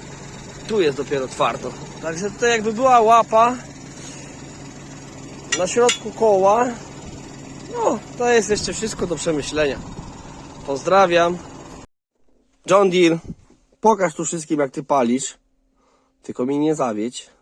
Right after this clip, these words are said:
John Deere jedzie dalej z głęboszem. Dalej dwie łapy. Ale może coś jeszcze się wymyśli. No nie wiem, czy to będzie na tyle czasu, żeby coś wymyślić.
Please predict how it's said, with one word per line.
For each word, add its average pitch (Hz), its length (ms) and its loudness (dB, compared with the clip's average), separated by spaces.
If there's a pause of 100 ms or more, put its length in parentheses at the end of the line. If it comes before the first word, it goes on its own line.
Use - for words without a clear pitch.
(1300)
John 156 180 4
Deere 143 140 -2
jedzie 151 260 2
dalej 139 280 4
z 110 40 -4
głęboszem. 139 640 0 (1000)
Dalej 147 280 2
dwie 131 220 0
łapy. 123 460 0 (2250)
Ale 233 160 -2
może 143 340 0
coś - 240 -8
jeszcze 117 300 -6
się 110 140 -8
wymyśli. 110 540 -6 (380)
No 131 60 -12
nie 143 100 -2
wiem, 135 140 -4
czy - 120 -16
to 127 80 -8
będzie 120 180 -4
na 117 80 -4
tyle 123 200 -2
czasu, 120 200 -8
żeby 101 140 -10
coś 101 160 -12
wymyślić. 98 520 -12